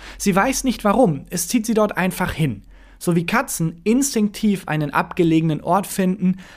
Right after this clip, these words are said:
an den sie sich zurückziehen, wenn sie spüren, dass sie sterben. Natürlich weiß Marie, dass sie gerade nicht stirbt. Nur leider hilft ihr das nicht sonderlich, denn es fühlt sich trotzdem so an.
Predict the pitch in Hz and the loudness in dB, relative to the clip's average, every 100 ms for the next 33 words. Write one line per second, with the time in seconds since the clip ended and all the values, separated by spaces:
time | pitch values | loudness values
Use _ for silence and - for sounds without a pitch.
0 | - 175 180 185 170 170 170 170 175 190 | -4 2 4 4 2 -2 -2 0 0 0
1 | - 190 190 175 147 139 139 - - 202 | -4 -2 2 2 0 -2 -4 -6 0 2
2 | 151 123 139 - 156 143 - - - 143 | 2 0 -4 -8 -8 -6 -4 -4 -2 -2
3 | 113 110 - _ _ _ - - _ _ | -2 -8 -16 _ _ _ -20 -20 _ _
4 | _ _ _ - - 151 - - 214 151 | _ _ _ -14 -4 -4 -2 2 4 4
5 | 117 - 147 143 170 165 170 170 160 - | -2 -4 -2 0 2 2 2 0 0 -2
6 | 156 147 151 151 147 147 - - - 117 | -2 -2 -2 -2 0 -2 -2 -4 -4 -6
7 | 98 - - - - - - - 170 175 | -10 -12 -20 -20 -20 -20 -20 -4 0 2
8 | 202 214 185 269 277 170 135 - 127 131 | 4 4 4 4 2 0 0 -2 -6 -4
9 | 123 120 113 113 - 165 185 - 247 220 | -4 -4 -6 -8 -2 0 0 0 0 0
10 | 240 214 - - 147 - - 147 139 147 | -2 -4 -4 -2 -2 -2 -4 -4 -2 -4
11 | - 117 | -4 -10